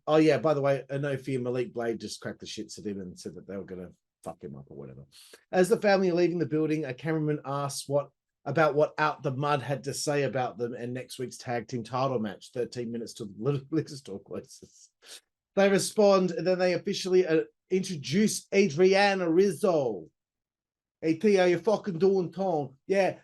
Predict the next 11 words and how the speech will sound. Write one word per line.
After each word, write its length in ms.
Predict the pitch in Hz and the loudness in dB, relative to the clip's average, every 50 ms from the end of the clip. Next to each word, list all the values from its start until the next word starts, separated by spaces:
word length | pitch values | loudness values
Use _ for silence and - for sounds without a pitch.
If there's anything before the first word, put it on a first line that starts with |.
| _ _ - | _ _ -2
Oh, 240 | - 196 196 185 220 | 0 2 2 2 0
she's, 300 | 214 - 226 220 185 175 | 0 -2 -2 -2 0 0
hey, 340 | 208 254 277 269 247 226 220 | 4 6 8 10 12 12 12
oh, 360 | 262 277 269 262 254 254 233 | 12 10 8 8 6 4 0
she's 200 | - - 220 208 | -2 -2 -4 -4
the 100 | 180 240 | -2 -2
backbone 680 | 170 139 220 208 196 156 _ - 233 240 240 226 220 214 | 0 0 -2 -2 -2 -6 _ 0 4 6 6 6 6 4
of 100 | 208 170 | 2 0
the 100 | 196 196 | 0 0
D'Angelo 800 | 151 - 190 196 202 202 214 226 214 170 190 185 196 196 180 143 | 0 -2 -4 0 0 2 2 0 0 -2 -2 -2 -2 -2 -2 -4
family. 640 | - - 190 214 226 226 208 160 131 110 90 - | -2 0 4 4 4 4 4 0 -6 -8 -10 -12